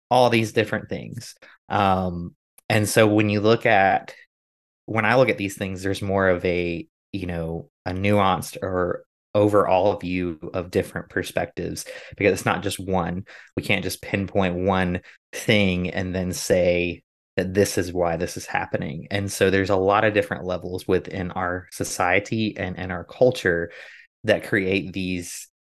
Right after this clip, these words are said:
normatives about the, the, it's better to be a man or masculine than it is to be feminine, um, or a, be a feminine, uh, person, or, or s-, a kind of s-, uh,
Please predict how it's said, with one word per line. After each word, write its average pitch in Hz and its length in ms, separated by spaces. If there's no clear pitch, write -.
normatives 95 960
about 87 540
the, 87 360
the, 87 680
it's - 320
better 104 460
to - 160
be 92 180
a 90 80
man 90 640
or 87 160
masculine 90 680
than 85 120
it 87 100
is 87 200
to - 100
be 85 200
feminine, 82 600
um, 87 420
or 92 200
a, 92 120
be 95 360
a - 80
feminine, 82 640
uh, 82 340
person, 87 340
or, 92 280
or 90 180
s-, - 280
a 98 120
kind - 200
of 85 60
s-, - 240
uh, 90 300